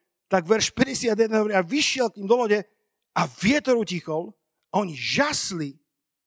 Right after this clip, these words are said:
v sebe prenáramne a divili sa.“ A verš päťdesiat dva. „Lebo neboli porozumeli pri tých chleboch, ale ich srdce bolo stále zatvrdené.“ Ježiš ich chcel niečo pri chleboch naučiť.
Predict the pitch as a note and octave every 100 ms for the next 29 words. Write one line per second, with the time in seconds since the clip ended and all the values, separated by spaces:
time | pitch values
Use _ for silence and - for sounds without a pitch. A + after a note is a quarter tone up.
0 | _ _ _ _ _ _ _ - - A#3+
1 | F3+ - - F#3+ C4+ C#4+ B3+ A3 G#3 G3
2 | F#3+ E3 D#4 C#4+ F#3 C#3+ - _ _ _
3 | _ C3 D3+ - F#3+ E3 D#3 C3+ _ _
4 | _ _ C#3 E3+ D#3 D3 - _ _ B2
5 | D3 B3 C#4+ D#4 D4 C4+ - _ _ -
6 | E4 D4 F#3+ F3 C#3 B2+ - _ _ _
7 | _ _ G#3 A#3 A3 G#3 - - - -
8 | - C4+ F3+ C3 - - _ _ _ _
9 | _ _ _ _ _ - D3 B2+ - A3+
10 | G3 - G2+ _ _ _ _ _ B2 A#2
11 | - D3 A#2+ B2+ G#2+ _ _ _ _ _
12 | _ _ _ _ _ _ _ _ _ A#2
13 | C4+ B3+ B3 - G3 G#3 - F#3 E3+ G#3+
14 | A#3+ G3 A3+ G3+ -